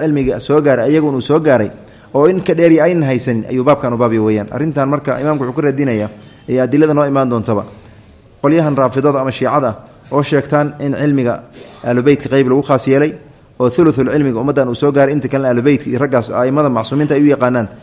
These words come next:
ayaga muxuu ahay lagu gooni yeelay. Arrinta ayada Sayd Cali, oo imaamu aalubeyt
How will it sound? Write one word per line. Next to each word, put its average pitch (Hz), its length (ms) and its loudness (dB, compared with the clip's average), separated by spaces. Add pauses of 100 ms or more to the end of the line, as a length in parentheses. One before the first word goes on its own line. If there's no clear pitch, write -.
(240)
ayaga 131 260 0
muxuu 117 200 -6
ahay 117 160 -2
lagu 117 200 -2
gooni 104 260 -2
yeelay. 98 220 -2 (240)
Arrinta 143 260 0
ayada 139 160 2
Sayd 117 160 -4
Cali, 131 260 2 (380)
oo 143 100 0
imaamu 170 440 4
aalubeyt 139 560 2